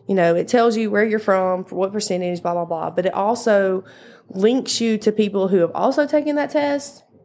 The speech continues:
And it will, there's, like, certain numbers, and, like, the higher the number, the more related to them you are. Well,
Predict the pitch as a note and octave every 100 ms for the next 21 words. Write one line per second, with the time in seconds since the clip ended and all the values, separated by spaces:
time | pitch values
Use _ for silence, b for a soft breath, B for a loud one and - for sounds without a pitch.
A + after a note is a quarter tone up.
0 | - G3+ F#3 F3+ F#3 G3 F#3+ F3+ F#3 F#3+
1 | - - B3 A#3 G#3 F#3+ F#3+ F3 E3+ E3+
2 | E3 - - B B B - F3+ E3+ G3+
3 | G3 G#3 G#3 A#3+ A#3+ A3 G#3 A3 C4 C#4
4 | G#3 G#3 G3 F#3+ F#3+ F#3+ F#3 F3+ F3+ F3+
5 | E3+ - F3 E3 E3 D#3+ - E3+ D#3 -
6 | - b b b b - G3 F#3+ F3 -
7 | _